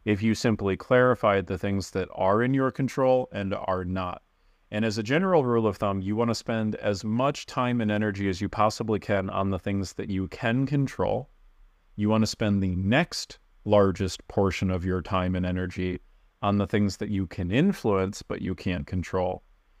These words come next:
And on the things that you can neither influence nor control, you wanna spend zero time and zero energy, because it will only cause you stress and disempower you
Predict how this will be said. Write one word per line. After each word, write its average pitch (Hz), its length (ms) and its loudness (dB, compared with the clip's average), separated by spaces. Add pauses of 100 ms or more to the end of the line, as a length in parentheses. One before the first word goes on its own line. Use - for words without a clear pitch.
(180)
And 110 140 0
on 113 160 4
the 113 80 2
things 127 300 0
that 120 100 -2
you 113 140 -2
can 98 320 0
neither 160 420 4
influence 107 640 -2
nor 123 320 4
control, 101 560 0
you 98 160 -2
wanna 98 220 0
spend 92 380 -4
zero 95 540 2
time 90 500 -4
and 101 180 2
zero 95 380 0
energy, 92 480 -4
because 104 280 -2
it 104 120 0
will 98 300 0
only 110 500 2
cause 90 360 0
you 90 120 -2
stress - 480 -6
and 98 160 0
disempower 98 600 -2
you 107 100 -10